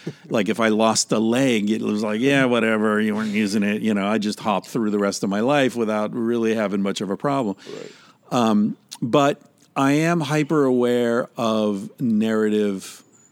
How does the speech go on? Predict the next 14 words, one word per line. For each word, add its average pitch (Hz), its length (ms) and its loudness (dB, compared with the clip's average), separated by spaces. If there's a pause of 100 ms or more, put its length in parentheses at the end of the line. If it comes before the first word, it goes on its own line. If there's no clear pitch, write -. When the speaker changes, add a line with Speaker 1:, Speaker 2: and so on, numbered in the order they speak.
(500)
Speaker 1:
structure, - 560 -2
I 85 100 -10
think. - 500 -16 (160)
And 110 380 0
that's 120 420 0
just, 113 600 -2 (320)
I 120 80 -4
think 123 180 -2
that's 113 220 -2
a 104 40 -6
combination 110 760 0
of, 98 420 -4
you 107 120 -2
know, 95 220 0